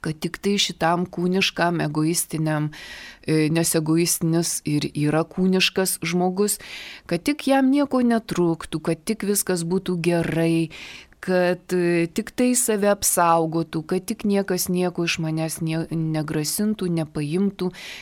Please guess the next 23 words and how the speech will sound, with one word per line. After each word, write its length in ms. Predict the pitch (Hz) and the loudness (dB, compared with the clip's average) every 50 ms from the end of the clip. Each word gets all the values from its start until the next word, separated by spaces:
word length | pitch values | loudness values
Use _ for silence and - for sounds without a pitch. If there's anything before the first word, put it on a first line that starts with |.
| - _ 175 | -10 _ -2
neatimtų, 800 | 170 170 165 - - 156 151 151 - 202 208 214 208 208 180 170 | 0 0 0 -2 -2 -6 -6 -4 -2 0 0 0 0 0 -2 -2
o 100 | 160 151 | -2 -2
tik 280 | 156 - 147 147 151 170 | -4 -6 -8 -6 -4 -2
duotų, 380 | 190 208 214 208 - 170 160 151 | 0 0 0 0 -2 -4 -6 -4
duotų, 460 | 151 160 175 180 175 - 180 151 147 | -2 0 0 0 -2 -2 -4 -4 -2
duotų. 400 | 170 202 220 226 220 - 208 196 196 185 175 - | 0 2 2 0 0 -2 -2 -2 -2 -2 -2 -2
Ir 440 | 170 170 165 165 165 160 160 160 160 - - - - - - | -2 0 0 0 0 0 -2 -4 -6 -8 -14 -18 -20 -12 -8
va 120 | 160 151 | -6 -6
tas 460 | 151 - 165 160 160 156 - - - - _ _ _ _ _ _ _ 165 | -4 -2 0 0 0 0 -2 -4 -4 -8 _ _ _ _ _ _ _ -4
žmogus, 640 | 160 156 160 165 160 160 156 170 170 165 - - | -4 -2 0 0 0 0 0 -2 -2 -2 -2 -4
kuris 320 | - - 160 160 160 160 160 | -4 -2 -2 0 0 0 0
širdyje 560 | - - 165 156 151 147 156 160 160 160 160 | 0 0 0 -2 -4 -4 -4 -2 0 0 0
įsicentravęs 1040 | 156 151 - - 156 - - 147 147 147 147 - 165 165 165 165 151 147 147 - - - - - - - - - _ _ - | 0 0 -2 -4 -6 -4 -4 -2 -2 -2 0 2 2 4 4 2 2 0 -2 -2 -6 -8 -12 -18 -20 -20 -20 -20 _ _ -6
pasaulyje, 800 | 151 151 147 - - 180 180 196 208 220 226 214 214 202 190 175 156 | -4 -2 -2 -2 0 2 2 2 4 4 2 2 2 2 2 2 0
jisai, 640 | 156 - - - - 160 160 165 175 185 185 185 180 185 | 0 0 -2 -2 0 0 0 2 2 2 2 2 0 -2
kaip 200 | 156 151 156 - | -6 -8 -4 -4
taisyklė, 580 | 156 147 - - - 185 170 - 170 160 156 156 - - | -4 -2 -2 -2 -4 -4 -4 -4 -2 -4 -4 -4 -4 -2
keičia 500 | - 190 190 190 190 190 - - 208 202 | 0 0 2 2 0 -2 -2 -4 -4 -2
pasaulį, 800 | - 208 196 - - - 160 156 156 156 165 175 180 185 180 175 - | -2 -2 -2 -2 0 0 0 2 2 2 2 2 0 0 -2 -4 -4
kad 200 | - 151 151 - | -6 -4 -2 -2
šitam 440 | - 151 147 - 156 156 156 156 151 | -2 -4 -4 -6 -4 -2 -2 -2 -2
centrui, 540 | - - 151 147 147 156 156 - 180 175 165 | -2 -2 0 0 0 -2 -2 -2 -2 -2 -2
kuriuo 320 | - - 156 165 165 165 | -2 -4 -2 0 0 0